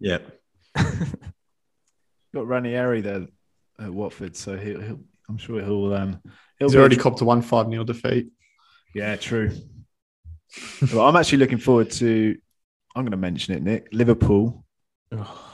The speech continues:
Speaker 2: on
Speaker 3: Liverpool
Speaker 2: Arsenal.
Speaker 3: Gooners, 'cause
Speaker 2: Mm.
Speaker 3: we're talking about
Speaker 4: Yeah.
Speaker 3: Arsenal. Everyone was saying, "Arsenal, yeah, they, they look, they look really good," but
Speaker 2: <laughs>
Speaker 3: they're playing a better, better team. They're playing a good team this week, so let's see what happens.
Speaker 2: Oh, I hope they
Speaker 4: <laughs>
Speaker 2: win, Alan.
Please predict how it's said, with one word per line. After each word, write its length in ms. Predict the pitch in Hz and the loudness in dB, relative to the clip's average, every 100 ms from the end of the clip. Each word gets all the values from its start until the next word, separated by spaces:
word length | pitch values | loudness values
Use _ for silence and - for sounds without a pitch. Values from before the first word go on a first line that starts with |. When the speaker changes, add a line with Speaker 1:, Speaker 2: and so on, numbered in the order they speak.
| - | -14
Speaker 2:
on 60 | 113 | 0
Speaker 3:
Liverpool 380 | 117 113 - 113 | 2 4 4 2
Speaker 2:
Arsenal. 280 | 104 117 113 | 4 4 4
Speaker 3:
Gooners, 340 | 95 87 - - | 0 -6 -12 -8
'cause 340 | - 110 104 101 | 2 2 2 -4
Speaker 2:
Mm. 60 | |
Speaker 3:
we're 80 | 120 | -4
talking 240 | 120 135 - | -4 -4 -2
about 200 | 123 113 | 0 4
Speaker 4:
Yeah. 60 | |
Speaker 3:
Arsenal. 300 | 117 113 123 120 | 2 0 -4 -4
Everyone 180 | 120 123 | -2 -2
was 100 | 113 | -2
saying, 200 | 120 110 | -2 -2
"Arsenal, 500 | 110 110 - 113 90 | -2 -4 -4 -4 -4
yeah, 340 | 98 120 113 - | -6 -8 -10 -14
they, 100 | 73 _ | -18 _
they 80 | 92 | -12
look, 180 | 110 - - _ | -10 -10 -14 _
they 120 | 123 | -10
look 140 | 123 117 | -8 -8
really 220 | 117 127 | -8 -10
good," 420 | 120 143 139 107 - - | -2 2 4 2 -4 0
but 100 | 104 | 0
Speaker 2:
<laughs> 480 | - 180 - - _ - - _ | 2 -2 -2 -8 _ -20 -20 _
Speaker 3:
they're 100 | 113 | -6
playing 280 | 110 135 127 | -2 0 0
a 60 | 110 | 0
better, 280 | 107 98 104 - | 0 0 -2 -6
better 180 | - 104 | 0 0
team. 340 | 107 - 110 107 | 0 -2 -2 -2
They're 80 | |
playing 460 | 104 113 110 104 98 - | -2 0 0 -2 -8 -14
a 60 | 95 | -10
good 240 | - 127 | -4 -4
team 260 | - 107 101 | -2 -4 -2
this 180 | 92 | -4
week, 280 | 104 104 110 | -2 -2 -4
so 480 | - 113 107 101 - _ - | -4 0 0 0 -6 _ -10
let's 160 | 101 | -6
see 140 | - 113 | -2 0
what 140 | 95 | 2
happens. 360 | 117 104 98 - _ - | 0 -2 -6 -14 _ -4
Speaker 2:
Oh, 180 | 104 101 | 0 0
I 20 | |
hope 260 | 95 104 - | 0 0 2
they 100 | 95 | -2
Speaker 4:
<laughs> 100 | 95 | 0
Speaker 2:
win, 60 | |
Alan. 300 | 95 90 92 | -4 -4 -8